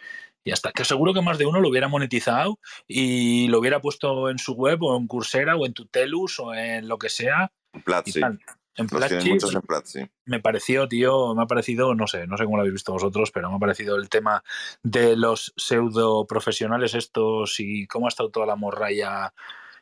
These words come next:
Speaker 1: que están intentando, como no hay otra manera de trincar, porque los Telegram vips se han ido al carajo y todo el tema, no sé, me ha dado mucha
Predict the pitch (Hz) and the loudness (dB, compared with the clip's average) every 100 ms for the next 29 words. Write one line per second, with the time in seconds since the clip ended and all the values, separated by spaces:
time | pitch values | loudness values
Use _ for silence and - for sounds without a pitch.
0 | - 123 - 127 123 117 113 120 113 113 | -8 -6 -4 -4 -2 -2 0 0 2 2
1 | 107 104 101 104 117 120 123 120 117 113 | 0 -2 -2 0 0 0 0 2 2 2
2 | 113 113 117 113 104 110 107 123 110 101 | 0 2 2 0 -2 -4 -2 0 -2 -2
3 | 104 - 117 110 110 107 107 110 - 104 | -4 -2 -2 0 0 0 -2 -4 -4 -6
4 | 101 101 98 98 - 92 113 120 104 104 | -6 -4 -2 -2 -4 -2 0 -2 -4 -6
5 | 101 98 98 107 101 92 110 151 - _ | -4 -8 -6 -4 -4 -4 -4 -4 -4 _
6 | _ _ _ _ _ _ _ - 104 92 | _ _ _ _ _ _ _ -6 -4 -4
7 | 95 98 101 98 101 - 90 | 0 2 2 2 0 -2 -4